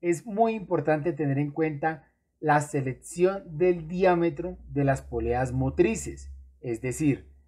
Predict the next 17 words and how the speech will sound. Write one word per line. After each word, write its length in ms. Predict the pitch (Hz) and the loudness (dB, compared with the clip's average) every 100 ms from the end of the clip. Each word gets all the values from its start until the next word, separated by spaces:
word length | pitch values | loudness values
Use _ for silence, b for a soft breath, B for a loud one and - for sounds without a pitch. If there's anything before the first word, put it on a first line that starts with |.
| - | 0
la 220 | 151 156 | 2 4
polea 440 | 180 170 165 160 | 4 6 6 4
que 120 | 156 131 | 2 2
va 80 | |
acoplada 680 | 117 - 135 135 131 135 - 131 | 2 0 -4 0 2 2 -2 -12
directamente 1200 | - 123 143 151 - 165 160 156 151 139 156 - _ | -8 -2 0 0 -2 -2 0 -2 -4 -6 -8 -8 _
al 380 | 117 120 117 104 | 2 4 4 0
motor 640 | 104 127 - 131 143 143 _ _ _ | -8 -8 -4 -2 -2 -6 _ _ _
que 140 | - 139 | -2 4
va 160 | 131 | 6
a 140 | 143 - | 4 0
impulsar 800 | 175 170 143 175 160 160 151 151 | -4 -4 0 -2 2 4 4 4
este 300 | 151 135 - | -2 -2 -2
sistema 580 | 143 143 - 113 110 113 | -4 -6 -10 -10 -6 -2
de 100 | 120 | -2
transmisión 760 | 117 110 101 95 92 - 82 85 | -2 -6 -6 -12 -14 -16 -18 -16
mecánica. 640 | 95 - 151 135 - - | -6 2 4 2 -4 -20